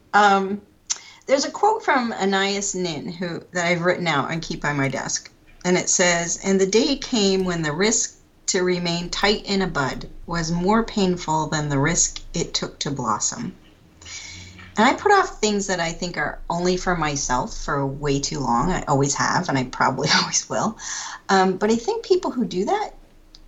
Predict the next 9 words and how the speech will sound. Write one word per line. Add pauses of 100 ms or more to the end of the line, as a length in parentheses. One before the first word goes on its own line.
(120)
should
remember
that
it
causes (240)
pain
to
do
that